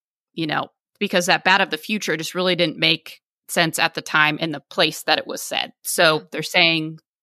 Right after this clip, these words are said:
Speaker 1: she could get sent to a different time, essentially, and explained by, "I have to do this, please," you know, so don't, they might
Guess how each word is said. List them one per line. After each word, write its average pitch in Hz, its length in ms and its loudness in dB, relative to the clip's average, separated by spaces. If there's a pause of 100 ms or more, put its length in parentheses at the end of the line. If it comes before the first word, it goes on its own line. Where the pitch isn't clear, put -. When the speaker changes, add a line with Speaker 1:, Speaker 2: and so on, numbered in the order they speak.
(200)
Speaker 1:
she - 180 -8
could 208 200 -2
get - 160 0
sent - 260 -2
to 175 100 -6
a 156 40 -6
different 180 400 -2
time, 240 460 2
essentially, 190 560 0
and 165 100 -2
explained 175 500 -2
by, 156 280 4
"I 160 60 4
have 165 220 0
to 160 100 -10
do 185 180 -4
this, 165 420 0 (100)
please," 156 280 -4
you 170 80 -2
know, 147 180 -2 (220)
so 156 140 -4
don't, 156 480 0 (680)
they 180 80 2
might 180 220 4